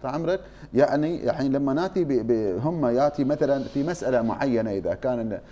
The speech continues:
المجال ي-، يسمح مثلًا، لما ياتون عند قسمة الميراث مثلًا، ويقول لك: "لا والله أنتم منتقصين المرأة لأنها تاخذ، آه، الرجل مثل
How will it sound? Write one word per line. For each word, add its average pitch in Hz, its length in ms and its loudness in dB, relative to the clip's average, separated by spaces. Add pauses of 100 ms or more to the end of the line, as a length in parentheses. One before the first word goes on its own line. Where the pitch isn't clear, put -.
(180)
المجال 123 640 2
ي-، 110 460 0
يسمح 135 360 0
مثلًا، 127 460 0
لما 190 160 -4
ياتون 185 540 -2
عند 220 260 -2 (540)
قسمة 240 420 2 (220)
الميراث 247 480 2 (280)
مثلًا، 269 420 0 (480)
ويقول 202 280 0
لك: 233 140 2
"لا 247 140 2
والله 220 360 -2
أنتم 240 220 0
منتقصين 220 460 -2
المرأة 220 420 2
لأنها 208 260 0
تاخذ، 214 340 0 (760)
آه، 156 440 2
الرجل 190 300 4
مثل 190 360 2